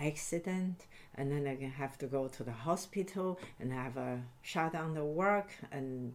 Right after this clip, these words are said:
and they have, they cannot do, uh, look after themselves. So that means the wheel doesn't move.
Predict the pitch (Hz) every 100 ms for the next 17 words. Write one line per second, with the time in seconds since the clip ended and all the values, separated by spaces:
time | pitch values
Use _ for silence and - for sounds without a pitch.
0 | - - 131 131 117 - - - 120 135
1 | 139 127 123 - 143 135 - 135 151 -
2 | 151 - 143 143 127 - - - - -
3 | 127 120 151 143 - 117 - 95 113 -
4 | - - - - - - - - - -
5 | - 147 147 147 - 170 156 143 - -
6 | 143 127 151 160 127 139 135 131 127 147
7 | 147 113 -